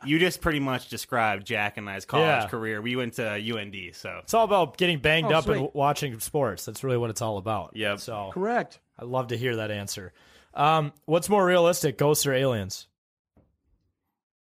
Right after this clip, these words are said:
Speaker 3: I think aliens are probably more realistic. Um, yeah, that's really all I can say. I mean, there's gotta be something out there. You think there is, you hope there is.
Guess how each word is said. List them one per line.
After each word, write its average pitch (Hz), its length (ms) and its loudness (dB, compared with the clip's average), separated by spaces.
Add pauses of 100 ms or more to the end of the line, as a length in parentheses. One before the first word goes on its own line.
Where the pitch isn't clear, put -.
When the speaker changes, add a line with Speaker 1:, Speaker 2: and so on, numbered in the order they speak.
(840)
Speaker 3:
I 202 80 -2
think 214 140 4
aliens 180 560 4
are 151 60 0
probably 156 460 0
more 147 240 -2
realistic. 147 760 0 (560)
Um, 123 560 -4 (1080)
yeah, 170 200 -2
that's 139 200 -8
really 165 180 2
all 165 160 4
I 160 80 4
can 151 160 -6
say. 175 460 2
I 170 40 -4
mean, 175 180 0
there's 165 140 -2
gotta 175 180 2
be 165 100 -2
something 156 360 -2
out 147 220 2
there. 160 120 4
You 156 140 2
think 175 240 -2
there 160 200 2
is, 160 240 4
you 151 80 2
hope 170 220 2
there 151 180 2
is. 165 320 0